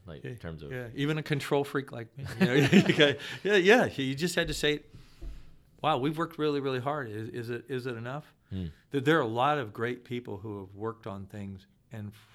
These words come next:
Speaker 2: for some reason, it never went net positive
Speaker 1: Sure.
Speaker 2: and developed margin.
Speaker 1: Yeah.
Speaker 2: There's some people that they'll just say, "Hey, w-, I had this phenomenal idea, and it's worked forever." Um, God,
Speaker 1: Yeah.
Speaker 2: God gives the increase in that one, too.
Speaker 1: Yeah.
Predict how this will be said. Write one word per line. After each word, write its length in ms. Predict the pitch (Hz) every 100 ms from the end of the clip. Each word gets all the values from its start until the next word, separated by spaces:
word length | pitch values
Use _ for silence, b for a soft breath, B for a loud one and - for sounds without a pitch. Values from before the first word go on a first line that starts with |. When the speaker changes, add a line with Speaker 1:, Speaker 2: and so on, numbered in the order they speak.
| - _
Speaker 2:
for 340 | 107 101 101 98
some 260 | 120 113
reason, 320 | 107 104 101
it 100 | 95
never 240 | 101 98 98
went 200 | 95 98
net 220 | 98 -
positive 440 | 101 98 98 95 95
Speaker 1:
Sure. 100 | 87
Speaker 2:
and 200 | 90 92 - -
developed 360 | 98 95 -
margin. 340 | 98 101 80 78
Speaker 1:
Yeah. 80 | - B -
Speaker 2:
There's 140 | 110
some 160 | 143 135
people 260 | 135 117
that 140 | 104 104
they'll 120 | 104
just 220 | 104 101
say, 240 | - 101 95 b b b b _
"Hey, 280 | 98 104 98
w-, 240 | 98 98 -
I 100 | 95
had 240 | 107 113
this 180 | 113 107
phenomenal 540 | - 113 107 107 107 98
idea, 260 | 98 110
and 100 | 104
it's 160 | 92 -
worked 200 | 104 -
forever." 420 | - 101 101 98 - b b b b b 98
Um, 300 | 95 95 98 b b b b b _ _
God, 100 | - 110
Speaker 1:
Yeah. 80 | 107 -
Speaker 2:
God 240 | 120 123
gives 200 | 117 110
the 100 | 98
increase 480 | 107 107 104 95 -
in 60 | 95
that 180 | 95 -
one, 200 | 98 98
too. 200 | - -
Speaker 1:
Yeah. 200 | 76 73